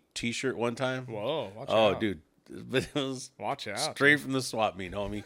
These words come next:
Speaker 2: <laughs>
Speaker 1: And that shit, after about two washings, looked like it was straight from the fucking
Speaker 2: <laughs> Yeah.
Speaker 1: swap meet. It went from Gucci to goo.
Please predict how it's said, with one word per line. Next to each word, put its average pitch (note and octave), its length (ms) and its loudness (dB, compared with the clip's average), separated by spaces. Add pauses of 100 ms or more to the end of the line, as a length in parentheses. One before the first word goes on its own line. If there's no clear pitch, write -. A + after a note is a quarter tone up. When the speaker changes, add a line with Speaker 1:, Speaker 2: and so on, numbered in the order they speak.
(140)
Speaker 2:
<laughs> G#3 320 12
Speaker 1:
And E3+ 240 12
that D3 220 12
shit, E3 340 8
after C#3+ 400 10
about A#2+ 460 8
two E3 180 6
washings, C3 640 6
looked B2+ 240 2
like A2 180 8
it G#2+ 60 0
was G2 180 -2
straight A#2 300 0
from A#2+ 140 -4
the A2+ 80 -2
fucking A#2+ 260 2
Speaker 2:
<laughs> A#2+ 40 4
Yeah. - 40 2
Speaker 1:
swap A#2+ 380 6
meet. G2 220 -2 (460)
It C#3+ 140 4
went D#3+ 180 6
from B2+ 180 0
Gucci C#3+ 420 4
to A#2 100 6
goo. G#2+ 380 2